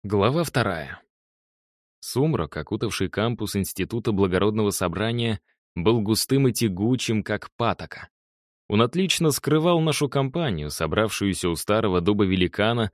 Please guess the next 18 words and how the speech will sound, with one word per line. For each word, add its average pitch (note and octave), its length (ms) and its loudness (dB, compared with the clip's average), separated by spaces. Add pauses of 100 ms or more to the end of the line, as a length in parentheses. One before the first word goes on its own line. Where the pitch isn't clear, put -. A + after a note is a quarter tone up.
(280)
что - 300 -2
не D3 160 4
могло G#2+ 400 4
не G#2 160 4
радовать. F2+ 600 -2 (460)
Студенты C#3 600 2
называли B2+ 460 2
это G#2+ 200 0
дерево A#2 400 0
именно G#2+ 360 4
так - 360 -4 (340)
из-за F#2+ 240 2
его A2+ 220 6
почтенного B2+ 720 2
возраста B2 600 0
и A#2 60 4
внушительных G#2+ 720 2
размеров. G2 680 0